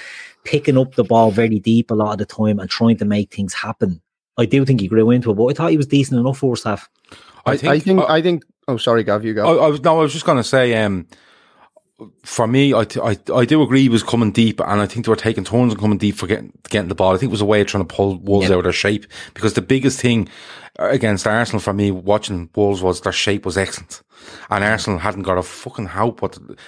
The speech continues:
Speaker 2: Arsenal were aw-, awful at trying to get them out of their shape, so that might have been a ploy. I'm not saying he was bad. I just didn't think he,
Speaker 1: Oh, no,
Speaker 2: he stood
Speaker 1: no,
Speaker 2: out.
Speaker 1: no,
Speaker 2: I,
Speaker 1: no.
Speaker 2: but I, I definitely think he, he,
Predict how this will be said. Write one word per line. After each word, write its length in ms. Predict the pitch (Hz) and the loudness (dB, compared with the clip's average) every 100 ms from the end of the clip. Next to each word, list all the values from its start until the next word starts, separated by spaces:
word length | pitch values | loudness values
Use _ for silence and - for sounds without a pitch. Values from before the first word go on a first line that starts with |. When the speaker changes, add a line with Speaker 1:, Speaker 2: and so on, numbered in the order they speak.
| - | -6
Speaker 2:
Arsenal 360 | 117 127 120 95 | -2 -2 -2 0
were 80 | 90 | 2
aw-, 160 | 113 - | 0 2
awful 340 | 117 135 107 90 | 2 2 0 -4
at 60 | |
trying 200 | - 92 | -2 -6
to 80 | 87 | -2
get 160 | 110 98 | -4 -2
them 120 | 95 | -2
out 100 | 95 | -2
of 60 | |
their 80 | 90 | -2
shape, 260 | - 95 95 | -4 -6 -6
so 140 | 87 - - - | -10 -10 -20 -10
that 160 | - 123 | -6 -2
might 80 | 120 | -2
have 80 | 110 | -2
been 120 | 107 | -4
a 60 | |
ploy. 300 | 101 123 117 | -2 0 2
I'm 80 | 107 | 0
not 120 | 185 | -2
saying 200 | - 180 | -4 -4
he 40 | 113 | -4
was 140 | 98 | -6
bad. 380 | - 117 135 98 | -2 0 0 -4
I 60 | 101 | -10
just 200 | 135 - | -12 -12
didn't 160 | 113 | -14
think 200 | - 98 | -16 -18
he, 60 | 92 | -2
Speaker 1:
Oh, 200 | 139 175 | 0 2
no, 240 | 175 170 | 2 2
Speaker 2:
he 80 | 160 | 4
stood 200 | 151 117 | 2 4
Speaker 1:
no, 80 | 107 | 2
Speaker 2:
out. 60 | |
Speaker 1:
no, 280 | 117 135 90 | 2 0 0
Speaker 2:
I, 80 | 123 | 0
Speaker 1:
no. 120 | 110 | 0
Speaker 2:
but 240 | 131 131 131 | 0 0 2
I, 60 | 135 | 2
I 60 | |
definitely 460 | 120 - 160 160 143 | 2 0 0 0 -6
think 280 | - 127 117 | -2 -4 -4
he, 180 | 107 - | -10 -8
he, 180 | 104 | -10